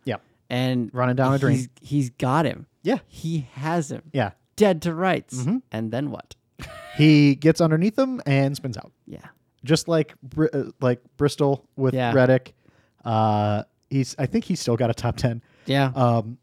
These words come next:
Speaker 1: I just, like, wh-, if you crashed at the end of this race, there are so few cars running that you would still probably get a top ten.
Speaker 2: Yeah.
Speaker 1: But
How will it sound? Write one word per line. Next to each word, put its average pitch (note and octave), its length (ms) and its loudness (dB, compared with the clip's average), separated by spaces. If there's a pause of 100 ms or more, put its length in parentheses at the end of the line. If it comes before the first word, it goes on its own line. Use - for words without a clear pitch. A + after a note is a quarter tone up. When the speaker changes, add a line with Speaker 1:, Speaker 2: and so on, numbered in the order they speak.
Speaker 1:
I B2+ 140 -2
just, A#2+ 340 -8
like, A#2 320 -4
wh-, B2 120 -8 (280)
if B2+ 340 -4
you C3 80 -4
crashed D3 280 -2
at A#2+ 80 -8
the B2 100 0
end A#2+ 80 0
of G#2+ 60 -8
this G#2 140 -10
race, A#2 220 0
there A2 100 -2
are G#2+ 60 -4
so A#2 180 -4
few A2 180 -6
cars G#2 260 -6
running G#2+ 260 -6
that G#2+ 140 -8
you A#2 80 -6
would G#2 100 -8
still G#2 180 -8
probably G#2+ 260 -2
get G#2 120 -6
a G2+ 40 -8
top G#2 220 -8
ten. G#2 320 -6
Speaker 2:
Yeah. C3 220 0 (540)
Speaker 1:
But A#2 260 0